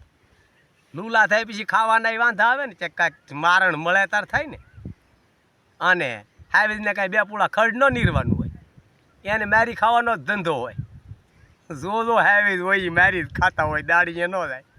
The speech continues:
કારણ કે એને દાડીએ ન જવાનું હોય, એને કોકના ખિસ્સા કાતરને ગળા જ કરવાના હોય.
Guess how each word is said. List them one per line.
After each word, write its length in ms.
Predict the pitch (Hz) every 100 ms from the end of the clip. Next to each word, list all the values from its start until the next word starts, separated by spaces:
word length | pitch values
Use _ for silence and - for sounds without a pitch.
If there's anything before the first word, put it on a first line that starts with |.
| - - -
કારણ 140 | 175 170
કે 100 | 185
એને 100 | 180
દાડીએ 360 | 202 208 220
ન 40 | 240
જવાનું 500 | 277 240 202 175 139
હોય, 100 | 120 _ _ - - _
એને 280 | 180 226 233
કોકના 360 | 233 233 226 220
ખિસ્સા 300 | 240 220 233
કાતરને 400 | 233 233 226 220
ગળા 260 | 233 233
જ 40 | 220
કરવાના 440 | 226 220 208 196
હોય. 220 | 175 135